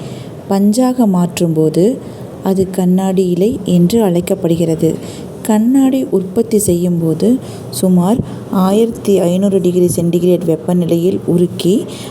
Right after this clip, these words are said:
அதை ஒரு பிளாட்டினத்தால் செய்யப்பட்ட தட்டில் உருவாக்கப்பட்ட மிக, மிக நுண்ணிய துளை வழியாக வெளியே எடுக்கும்போது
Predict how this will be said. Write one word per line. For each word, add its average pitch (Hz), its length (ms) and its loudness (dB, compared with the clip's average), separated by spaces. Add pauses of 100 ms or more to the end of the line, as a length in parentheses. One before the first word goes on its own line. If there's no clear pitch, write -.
அதை 202 300 2
ஒரு 196 280 0
பிளாட்டினத்தால் 202 720 0
செய்யப்பட்ட 180 600 -2
தட்டில் 196 600 -2
உருவாக்கப்பட்ட 190 920 0 (460)
மிக, 196 340 2
மிக 208 440 2
நுண்ணிய 202 720 0 (160)
துளை 208 280 2
வழியாக 190 500 0
வெளியே 196 560 2
எடுக்கும்போது 180 680 2